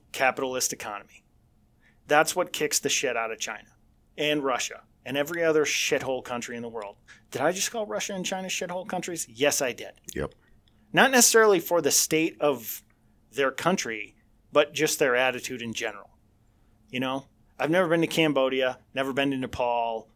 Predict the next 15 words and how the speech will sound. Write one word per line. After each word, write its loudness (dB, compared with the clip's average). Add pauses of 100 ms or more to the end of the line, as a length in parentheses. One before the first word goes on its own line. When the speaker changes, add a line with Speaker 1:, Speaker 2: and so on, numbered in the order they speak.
(120)
Speaker 1:
never -6
been -2
to -4
the 0
Sudan. 0 (240)
I'm 4
guessing 6
these 2
are 2
three -6
places -2
I 2
don't -2
wanna -4
live. -14